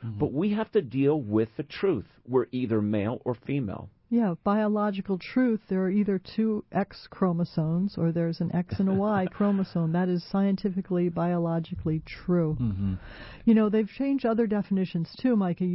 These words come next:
Speaker 3: As you know, um, they've changed the definition of vaccination
Speaker 1: Mm-hmm.
Speaker 3: in the dictionary.
Speaker 1: Mm-hmm.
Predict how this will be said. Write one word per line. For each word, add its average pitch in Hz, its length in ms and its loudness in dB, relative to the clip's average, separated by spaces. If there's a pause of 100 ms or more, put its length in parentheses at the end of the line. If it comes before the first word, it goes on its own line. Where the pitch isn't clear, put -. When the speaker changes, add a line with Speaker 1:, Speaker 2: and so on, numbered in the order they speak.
(100)
Speaker 3:
As 185 240 2
you 196 100 4
know, 196 300 2
um, 170 220 0
they've 175 200 0
changed 185 340 0
the 175 80 0
definition 180 540 0
of 165 80 0
vaccination 180 1000 0
Speaker 1:
Mm-hmm. 104 280 -6
Speaker 3:
in 175 80 6
the 175 80 2
dictionary. 190 600 0
Speaker 1:
Mm-hmm. 208 260 -6